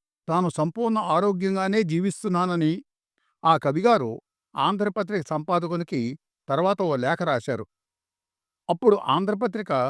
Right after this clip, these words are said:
హిందూ పత్రిక వారు ప్రచురించిన ఆ అసత్య వార్తను నమ్మి తాము శాస్త్రి గారి విషయంలో పొరపాటు చేశామని, దీనికి చాలా చింతిస్తున్నామని కవిగారు సంపూర్ణ ఆరోగ్యంతో ఉన్నందుకు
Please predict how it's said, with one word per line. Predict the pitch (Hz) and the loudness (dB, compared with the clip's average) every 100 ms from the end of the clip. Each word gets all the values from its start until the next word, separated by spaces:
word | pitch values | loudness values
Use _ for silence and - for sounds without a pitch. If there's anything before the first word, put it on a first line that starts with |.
| 147 _ _ _ _ _ - | -4 _ _ _ _ _ 0
హిందూ | 208 233 262 | 2 4 4
పత్రిక | 247 208 240 | 2 2 0
వారు | 220 220 208 | 4 4 2
ప్రచురించిన | 208 185 214 196 202 196 | 0 0 0 -2 -2 -4
ఆ | 190 175 180 | -2 0 0
అసత్య | 131 226 185 240 | -2 -4 -2 0
వార్తను | 214 214 214 190 143 _ _ 156 | 0 0 0 -2 -4 _ _ -2
నమ్మి | 160 202 277 294 _ _ _ _ - | 2 4 2 -2 _ _ _ _ -4
తాము | 202 202 | -2 -2
శాస్త్రి | - 196 190 254 | -2 -2 -2 -4
గారి | 240 208 | 0 0
విషయంలో | 185 165 196 196 180 | -2 -4 -4 -2 -2
పొరపాటు | 160 160 220 185 170 | -4 -2 0 0 -2
చేశామని, | 165 190 165 156 151 - _ _ _ _ - | -2 -2 0 0 -2 -4 _ _ _ _ -2
దీనికి | 151 190 151 147 | 0 2 0 0
చాలా | 175 196 | 2 2
చింతిస్తున్నామని | - 170 214 - 202 165 151 147 139 156 _ _ _ _ - | 0 -4 -4 -6 -4 -2 0 0 -2 -4 _ _ _ _ -4
కవిగారు | 147 214 233 208 135 - | -2 0 2 0 -2 -10
సంపూర్ణ | - 165 185 254 226 | -6 -6 -2 0 0
ఆరోగ్యంతో | 196 165 214 202 196 196 190 220 185 | 4 4 2 0 -2 -2 -2 -2 -2
ఉన్నందుకు | 156 196 202 175 - | 0 2 2 2 0